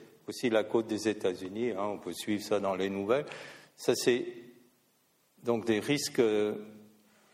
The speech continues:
d'ouragans et de, d'inondations dans ces zones violettes. Et puis dans les zones, en fait, jaunes, en fait, c'est les risques de sécheresse extrême, euh, avec tout ce que ça entraîne.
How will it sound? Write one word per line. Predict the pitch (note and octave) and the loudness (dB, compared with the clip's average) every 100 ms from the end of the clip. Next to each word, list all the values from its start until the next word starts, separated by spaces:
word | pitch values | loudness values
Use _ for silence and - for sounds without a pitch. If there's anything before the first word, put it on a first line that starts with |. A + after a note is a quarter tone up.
| _ - | _ -4
d'ouragans | D3 C3 C3 A#2+ A#2 A#2+ C3 | 0 4 4 6 4 4 2
et | G#2+ G2+ | 2 2
de, | G2+ G2+ | 0 0
d'inondations | G2+ A#2+ A2 G#2+ G2+ G2+ - A#2 | 0 2 2 2 2 0 0 0
dans | A#2 G#2+ | 2 0
ces | - G2+ | -2 0
zones | A2 A2+ | 2 0
violettes. | G2+ G#2 G2+ C3 D#3 - - - A#2 | 2 2 4 2 0 -8 -16 -4 0
Et | |
puis | A2+ D#3 | 0 2
dans | C#3 B2+ | 4 4
les | A#2+ A#2 | 4 2
zones, | G2+ A#2 C#3 C3+ | 2 2 4 2
en | A2 | 0
fait, | G2 B2 A#2+ | 2 2 2
jaunes, | F#2+ G2+ A2+ C3 C3 | 0 0 2 2 2
en | G2+ | -2
fait, | - G#2+ A2+ | 0 0 0
c'est | - | 0
les | G#2 G2+ | 2 2
risques | F#2+ A#2+ A#2+ - - - - _ _ _ | 2 0 0 -4 -8 -20 -20 _ _ _
de | - | -2
sécheresse | G#2 - A2 - - G#2+ - | 0 4 2 2 0 0 0
extrême, | G2+ - - G2 G2+ A#2 G#2 F#2+ | -2 -2 -4 0 2 0 -2 -2
euh, | F#2 - - - - | -4 -8 -18 -20 -6
avec | F#2+ F#2+ | -6 -4
tout | - | -6
ce | A2 | -8
que | - | -4
ça | G2+ - F2+ | -6 -2 -4
entraîne. | F2+ - - | -4 -8 -10